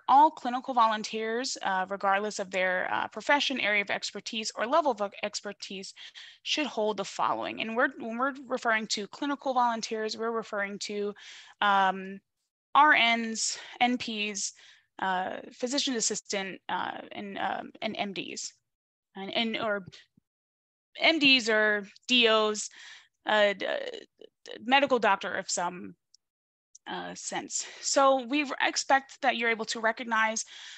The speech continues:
uh, a medical emergency and alert nine one one and administered first aid, uh, provide basic life support, assess vital signs. So that includes blood pressure, heart rate, oxygen saturation, and temperature. Um, and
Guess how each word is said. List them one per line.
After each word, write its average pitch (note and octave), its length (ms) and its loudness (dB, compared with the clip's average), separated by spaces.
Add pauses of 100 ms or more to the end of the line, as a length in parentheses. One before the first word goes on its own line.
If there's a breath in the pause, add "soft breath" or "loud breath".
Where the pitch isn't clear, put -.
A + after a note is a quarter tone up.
uh, G3+ 280 6
a G#3 40 2
medical G#3+ 380 0
emergency A#3+ 580 -2
and G#3+ 80 -2
alert G3 300 0
nine G3 240 -4
one F#3+ 180 -6
one G#3 340 -2
and G#3 180 -6
administered G3 480 -6
first F#3+ 320 -8
aid, G3 320 -2 (520 loud breath)
uh, G3 340 4
provide A#3+ 440 2
basic A3 300 -4
life A3+ 160 2
support, - 560 -2 (320 loud breath)
assess A#3+ 280 2
vital A3+ 300 2
signs. C#4+ 460 0
So B3+ 80 -2
that G#3+ 120 2
includes G3+ 320 -8
blood C4 220 0
pressure, B3 380 -2
heart A3+ 280 -2
rate, A3 320 -6 (280)
oxygen G#3 320 0
saturation, F#3+ 600 -4
and F3+ 100 -10
temperature. - 520 -8 (640 loud breath)
Um, G2+ 240 2
and - 280 -4